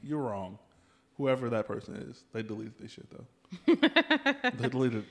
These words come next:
Speaker 1: both of the comments. But they were so strong and heavy.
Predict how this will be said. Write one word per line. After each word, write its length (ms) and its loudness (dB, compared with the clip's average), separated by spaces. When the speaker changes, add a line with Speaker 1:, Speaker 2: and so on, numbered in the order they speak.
Speaker 1:
both 300 -2
of 40 -16
the 60 -14
comments. 520 -16
But 140 -4
they 80 2
were 80 2
so 180 -2
strong 380 -6
and 80 -6
heavy. 300 -10